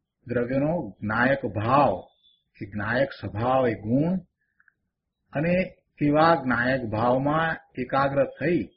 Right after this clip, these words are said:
અને અતિન્દ્રિય મહાસ્વાદ લેવો, એવી નિર્મળ પર્યાય. દ્રવ્ય, ગુણ અને પર્યાય ત્રણેય આવી ગયા. બહુ સરસ વાત મૂકી છે. આ પ્રમાણે ભગવાન આત્મા, પૂર્ણ આનંદનો નાથ પ્રભુ,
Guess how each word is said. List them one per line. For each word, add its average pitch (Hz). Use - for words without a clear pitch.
અને 147
અતિન્દ્રિય 151
મહાસ્વાદ 131
લેવો, 123
એવી 127
નિર્મળ 123
પર્યાય. 147
દ્રવ્ય, 143
ગુણ 143
અને 113
પર્યાય -
ત્રણેય 202
આવી 113
ગયા. 92
બહુ 170
સરસ 117
વાત 98
મૂકી 98
છે. -
આ 156
પ્રમાણે 147
ભગવાન 127
આત્મા, 143
પૂર્ણ 147
આનંદનો 135
નાથ 113
પ્રભુ, 131